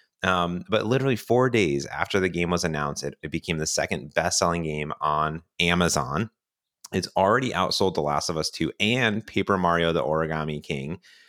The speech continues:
In the U K on Amazon, it's the seventh bestseller game of the year.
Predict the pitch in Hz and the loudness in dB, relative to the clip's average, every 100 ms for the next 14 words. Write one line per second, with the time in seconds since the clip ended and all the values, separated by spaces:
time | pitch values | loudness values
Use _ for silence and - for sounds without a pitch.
0 | _ _ - 101 95 90 113 143 - 117 | _ _ -2 0 0 -2 -2 -4 0 0
1 | 95 85 143 _ _ _ - 85 92 95 | 2 0 -2 _ _ _ -2 0 2 0
2 | 85 78 82 87 - 90 92 - 85 - | 0 -2 -4 -4 0 0 0 0 0 2
3 | 87 80 78 85 78 - 104 92 90 82 | 2 2 0 -2 -2 0 0 2 2 0
4 | 80 98 156 180 78 78 127 | 0 -2 0 2 4 2 0